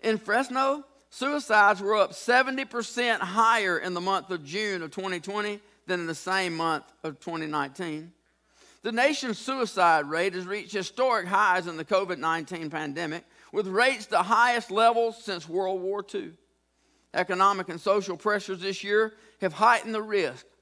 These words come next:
worrying experts, health officials, and lawmakers. Suicide mortality rates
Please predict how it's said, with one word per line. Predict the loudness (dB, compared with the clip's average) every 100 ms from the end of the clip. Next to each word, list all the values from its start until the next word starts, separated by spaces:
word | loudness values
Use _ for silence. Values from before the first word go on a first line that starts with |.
| _ _ _ -4
worrying | 2 6 6 4 0 0
experts, | -2 -4 -6 -4 -4 -2
health | -4 -4 -12
officials, | -14 -14 -14 -14
and | -10
lawmakers. | -6 -6 -6 -14 _ _ _ _ _ _ _ _ _ _ _
Suicide | 0 2 2 4 4 4
mortality | 0 -4 2 2 2 -4
rates | 0 0 0